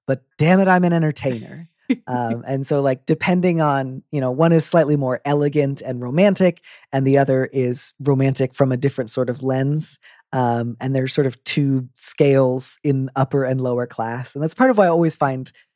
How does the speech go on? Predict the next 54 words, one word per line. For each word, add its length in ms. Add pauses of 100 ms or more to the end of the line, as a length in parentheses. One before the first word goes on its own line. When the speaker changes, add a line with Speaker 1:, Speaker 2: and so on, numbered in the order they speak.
Speaker 1:
you 80
know, 120
like, 240 (200)
uh, 220 (280)
Roberta 560
hilarious. 480
Like, 160
any 160
movie 260
where 140
he 120
has 140
to 80
be, 120
like, 140
a 40
down 300
on 60
his 200
luck 320
Speaker 2:
<laughs> 0
Speaker 1:
guy, 460 (260)
'cause 120
he 100
just 240
goes 240
so 300
wide 560
with 200
down 240
on 140
his 180
luckiness. 640
Like, 140
he 100
might 160
as 100
well 80
just 120
be 80
wearing 200
fingerless 520
gloves 440
and, 120
like, 140
a 40
busted 460
Speaker 2:
<laughs> 0
Speaker 1:
top 240
hat. 320 (300)
He 80
can't 260
really 280
pull 220